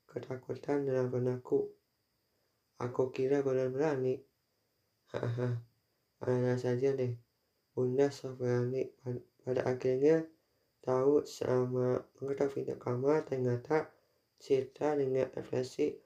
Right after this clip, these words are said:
ketakutan. "Citra, ngapain di sini? Bukannya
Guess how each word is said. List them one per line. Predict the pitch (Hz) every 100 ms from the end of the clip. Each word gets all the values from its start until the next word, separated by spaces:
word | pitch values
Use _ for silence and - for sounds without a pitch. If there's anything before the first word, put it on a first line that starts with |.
| _ _
ketakutan. | - 120 127 - - 131 123 117 - _ _ _ _ _ _ _ _ _ _ _ _ _ _ _ _ _ _ _ _ _ _
"Citra, | - 135 - 156 160 - _ _
ngapain | 131 127 127 127 139
di | 143
sini? | - 147 160 156 _ _ _ _ 139
Bukannya | 139 143 139 139